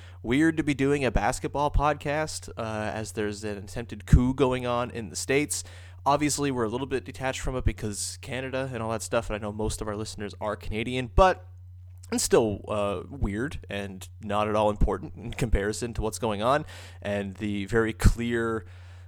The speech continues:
differential treatment given to these white protesters versus the protesters for the Black Lives Matter movement that were,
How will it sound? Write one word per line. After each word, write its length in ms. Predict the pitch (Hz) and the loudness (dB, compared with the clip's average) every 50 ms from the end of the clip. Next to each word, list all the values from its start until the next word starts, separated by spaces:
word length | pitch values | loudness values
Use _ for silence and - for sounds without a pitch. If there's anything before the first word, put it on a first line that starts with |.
| - - - - - - - - - | -18 -18 -18 -16 -16 -16 -16 -14 -4
differential 720 | - 135 123 - - 143 127 127 127 127 - - 131 113 | 0 0 0 2 2 4 6 6 6 4 4 4 4 4
treatment 640 | - - - - 131 135 - 135 135 131 - - - - | 4 8 8 8 8 6 2 -2 -2 4 4 4 4 4
given 280 | 127 120 113 117 113 | 2 2 2 2 -2
to 320 | 107 - - 120 113 107 107 | 0 -2 0 0 0 -2 -2
these 220 | 107 107 104 98 | -2 -2 -2 -2
white 320 | 95 90 107 113 127 - 90 | -2 0 0 0 0 -2 -2
protesters 800 | - - 127 123 - - - 123 - - - 131 123 123 110 | -2 -2 -2 0 -2 -4 -6 -4 -4 -4 -2 0 0 0 0
versus 560 | - - 110 104 98 - - 110 101 98 95 | 2 2 2 2 2 -2 -4 -4 -6 -6 -6
the 140 | - - 98 | -8 -10 -6
protesters 640 | 92 - - 107 101 - 110 107 104 - - 104 - | -4 -2 -2 0 0 0 0 0 0 -2 -4 -4 -4
for 80 | - | -4
the 80 | - 95 | -6 -2
Black 300 | - 110 107 107 92 - | 2 2 2 2 2 0
Lives 220 | 101 95 95 95 | -2 -2 -2 -2
Matter 260 | 110 117 127 123 123 | 2 2 4 4 2
movement 400 | 120 120 123 113 117 117 110 95 | 2 2 0 0 0 -2 -4 -2
that 160 | - 104 95 90 | -2 -2 -2 -2
were, 300 | 101 101 98 98 98 | -2 -4 -4 -4 -6